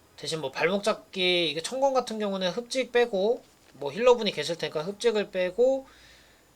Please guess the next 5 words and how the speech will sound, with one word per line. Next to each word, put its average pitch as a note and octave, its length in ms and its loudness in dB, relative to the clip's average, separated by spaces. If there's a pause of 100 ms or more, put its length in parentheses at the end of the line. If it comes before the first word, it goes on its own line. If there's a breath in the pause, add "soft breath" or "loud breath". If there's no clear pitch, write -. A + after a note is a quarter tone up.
(160)
이제 B2+ 320 -6
저거를 D3+ 680 2 (1120)
쓰셔도 F3+ 420 -2
좋죠. A#2+ 540 -8 (920 soft breath)
어, G2+ 220 -20